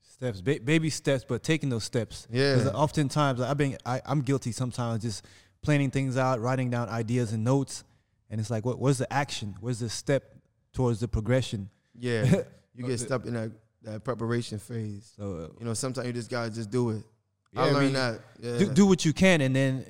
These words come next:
Speaker 1: the next steps will be revealed or will present themselves, the opportunities.
Speaker 2: That's the best thing to do. Literally, if you do, if you have a fright to, if you, if you scared to start something,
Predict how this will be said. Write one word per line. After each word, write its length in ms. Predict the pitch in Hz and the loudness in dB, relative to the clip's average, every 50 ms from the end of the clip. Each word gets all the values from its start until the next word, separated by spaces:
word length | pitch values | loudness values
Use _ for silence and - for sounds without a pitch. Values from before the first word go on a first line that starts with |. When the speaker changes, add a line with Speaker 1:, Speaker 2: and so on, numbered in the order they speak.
| 110 | -6
Speaker 1:
the 100 | 110 127 | -4 0
next 220 | 131 143 143 139 - | 2 2 2 0 0
steps 320 | - - 131 120 - - | 0 0 0 0 0 -2
will 160 | 123 120 120 | 0 0 0
be 160 | 110 107 120 | 0 0 0
revealed 480 | 120 117 113 101 92 120 147 151 135 120 | 0 2 0 2 4 4 6 6 6 4
or 240 | 110 107 104 107 107 | 4 2 0 0 -2
will 140 | 107 113 104 | -2 -4 -2
present 340 | - 117 107 131 139 139 | -2 -2 0 0 0 -2
themselves, 400 | - 117 110 - - 104 98 95 | -2 -6 -6 -2 -2 -2 -2 -2
the 80 | 95 101 | -4 -4
opportunities. 720 | 101 113 - 117 - 139 135 117 104 104 101 95 101 _ _ _ _ - - - - - - _ _ | -4 -4 -6 -4 -4 -2 -2 0 -2 -4 -6 -8 -12 _ _ _ _ -10 -10 -8 -10 -10 -14 _ _
Speaker 2:
That's 200 | - 131 135 139 | -2 -2 -2 -2
the 100 | - 127 | -4 -2
best 300 | 120 131 131 131 127 - | 0 0 0 0 0 -2
thing 160 | - 131 127 | -4 -2 -2
to 80 | 120 120 | -2 -2
do. 320 | 117 123 123 113 104 101 95 _ _ _ _ _ _ _ _ _ _ _ _ _ _ _ _ _ | -4 -4 -6 -6 -8 -12 -16 _ _ _ _ _ _ _ _ _ _ _ _ _ _ _ _ _
Literally, 480 | 127 131 147 143 135 127 120 113 107 107 - | 0 2 4 4 4 4 2 0 -4 -4 -6
if 140 | - 113 107 | -8 -6 -4
you 100 | 123 131 | -4 -4
do, 300 | 123 113 117 143 151 151 | -4 -2 0 0 0 2
if 160 | - 127 117 | 0 -2 -2
you 140 | 127 143 147 | 0 0 2
have 100 | 151 135 | 2 2
a 120 | 139 131 120 | 0 0 -2
fright 380 | 110 - - 123 135 143 - - | -4 -6 -4 -2 -2 -2 -4 -6
to, 120 | - 113 104 - _ _ _ | -10 -12 -12 -12 _ _ _
if 100 | 120 117 | -10 -8
you, 100 | 131 143 - | -8 -8 -4
if 140 | - 131 120 | -4 -6 -4
you 80 | 135 151 | -4 -4
scared 380 | 139 - - 139 139 147 143 | -4 -4 0 2 2 2 2
to 60 | 139 120 | 2 -4
start 320 | - - 120 120 131 131 | -4 -2 -2 -2 -2 -2
something, 420 | - - 135 139 - 143 143 156 | -4 -4 -6 -6 -4 -6 -6 -6